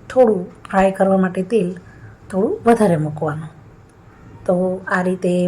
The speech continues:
મરચાં ફ્રાય થઈ ગયા છે, તો તેને પણ એક પ્લેટમાં લઈ લઈએ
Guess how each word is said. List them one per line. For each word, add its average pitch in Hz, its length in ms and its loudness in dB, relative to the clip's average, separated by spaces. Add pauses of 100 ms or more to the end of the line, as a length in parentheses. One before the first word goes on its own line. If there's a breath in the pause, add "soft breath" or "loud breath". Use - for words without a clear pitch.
મરચાં 175 480 0
ફ્રાય 185 300 0
થઈ 262 120 0 (120)
ગયા 165 240 4
છે, 156 160 -8 (420 loud breath)
તો 202 220 -8
તેને 233 280 4
પણ 226 380 0
એક - 160 -10
પ્લેટમાં 180 480 -2 (100)
લઈ 170 280 0
લઈએ 143 260 -6